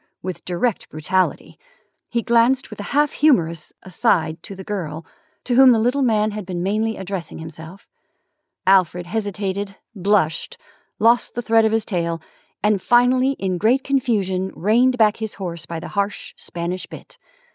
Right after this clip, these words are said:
He fell to the rear of the little wagon train, where he hung his head and went hot and cold by turns, in thinking of such an indiscretion before a lady. The young Easterner spurred up on the right of the girl's mount.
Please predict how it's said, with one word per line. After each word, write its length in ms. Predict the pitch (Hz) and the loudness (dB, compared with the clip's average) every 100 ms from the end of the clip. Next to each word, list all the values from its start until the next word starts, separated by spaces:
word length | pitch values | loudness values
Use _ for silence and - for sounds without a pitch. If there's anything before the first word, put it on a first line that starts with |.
| _ _ _ _ _ | _ _ _ _ _
He 140 | 214 | -8
fell 280 | 175 247 247 | 0 4 4
to 120 | 220 | 2
the 100 | 202 | 0
rear 220 | 202 220 170 | 4 4 4
of 40 | |
the 80 | 180 | 0
little 240 | 170 165 | -2 0
wagon 340 | 180 180 156 151 | 2 2 0 -4
train, 380 | 160 156 175 185 _ _ - | -6 -6 -6 -6 _ _ -8
where 100 | 175 | -4
he 100 | 185 | -2
hung 240 | 202 247 | 2 2
his 220 | 226 240 202 | 2 0 -2
head 340 | 180 165 175 _ _ _ - | -4 -6 -10 _ _ _ -2
and 160 | 190 | 0
went 160 | 175 170 | 2 0
hot 320 | 226 220 - - | 2 2 0 -4
and 200 | 185 175 | -6 -2
cold 360 | 226 190 185 | -2 -2 -2
by 200 | 175 165 | -4 -6
turns, 580 | - 214 175 151 160 - _ _ _ _ | -4 -2 -2 -2 -6 -10 _ _ _ _
in 140 | 190 180 | -4 -2
thinking 400 | - 226 170 165 | 0 -2 -2 -8
of 80 | 160 | -6
such 280 | 185 156 | -8 -6
an 100 | 170 - | -8 2
indiscretion 840 | 254 277 277 - 285 - 160 143 | 4 4 2 -2 0 0 -6 -8
before 340 | 180 - 175 190 | -10 -8 -6 -4
a 60 | |
lady. 500 | 185 156 165 165 156 _ _ _ _ _ _ _ _ _ _ _ _ 214 | -4 -4 -6 -12 -12 _ _ _ _ _ _ _ _ _ _ _ _ -4
The 160 | 208 | 0
young 320 | 220 277 320 - | 4 6 4 4
Easterner 460 | 240 - - 156 160 | 2 0 -2 -4 -4
spurred 380 | - - 233 220 | -4 2 4 4
up 200 | 196 185 | 2 -2
on 120 | 175 | -4
the 80 | 165 | -2
right 300 | 180 165 165 | -2 -2 -6
of 80 | 170 | -10
the 80 | |
girl's 300 | 170 170 165 | -6 -6 -4
mount. 400 | 175 147 175 - | -4 -6 -10 -18